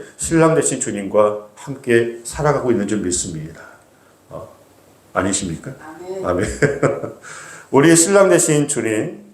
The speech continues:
Speaker 1: 그리고 우리는 이 길 끝에서 우리의 삶을 또 우리의 영원한 나라를 통치하시고 다스리시는 그 왕과 함께 영원한 천국 잔치에서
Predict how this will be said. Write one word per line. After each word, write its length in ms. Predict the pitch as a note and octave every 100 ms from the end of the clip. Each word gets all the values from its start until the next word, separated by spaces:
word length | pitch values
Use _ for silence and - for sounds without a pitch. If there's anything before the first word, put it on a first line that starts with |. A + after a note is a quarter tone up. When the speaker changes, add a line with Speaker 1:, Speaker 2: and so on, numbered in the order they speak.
| _
Speaker 1:
그리고 600 | - G2+ G2+ G2+ G#2 - - - _
우리는 300 | A#2+ C3 B2
이 40 | A2+
길 160 | D#3
끝에서 760 | D3+ - G#2+ - C3+ A2 G2+ - _ _ _ _ _ _ _ _
우리의 760 | B2+ B2 C3+ C#3 C3+ A#2+ - - -
삶을 720 | - D3 C#3 C3+ D3+ G3 -
또 200 | A#2 G#2
우리의 480 | A2 A#2+ B2 B2 - - -
영원한 420 | A2 B2 C3 C3
나라를 400 | A#2+ A2+ A2+ A#2+
통치하시고 580 | C#3 D#3 - C#3 C3+ C3
다스리시는 580 | A2 G2 G#2+ G#2+ A2 G#2+
그 160 | C#3 A#2
왕과 420 | G#2+ A#2+ C3 B2+
함께 580 | B2 - A#2+ A#2+ - - _ _ -
영원한 400 | F#2+ G#2+ G#2+ A2
천국 360 | D3 D3 D#3
잔치에서 720 | - A2 - F#2 E2+ F2 D#2+